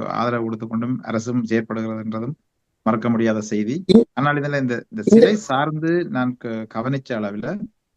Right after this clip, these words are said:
இது, இது ஒரு பிரச்சனையாக வருகிற பொழுது கண்டிப்பாக இது தமிழ் மக்களால் முன்வைக்கப்பட்ட பிரச்சனை என்பதை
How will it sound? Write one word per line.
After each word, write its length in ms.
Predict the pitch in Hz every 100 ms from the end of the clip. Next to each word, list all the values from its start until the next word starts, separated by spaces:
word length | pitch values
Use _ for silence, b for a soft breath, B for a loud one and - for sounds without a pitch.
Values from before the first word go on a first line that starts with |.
| _ _ _ -
இது, 220 | 117 117
இது 180 | 135 143
ஒரு 140 | 165 165
பிரச்சனையாக 580 | - 151 160 156 151 143
வருகிற 320 | 123 135 120
பொழுது 280 | 110 113 107
கண்டிப்பாக 480 | 104 127 147 147 143
இது 240 | 160 151 147
தமிழ் 260 | 131 143
மக்களால் 340 | 151 143 143 123
முன்வைக்கப்பட்ட 520 | 131 131 127 131 123
பிரச்சனை 400 | - 120 120 117
என்பதை 320 | 117 123 120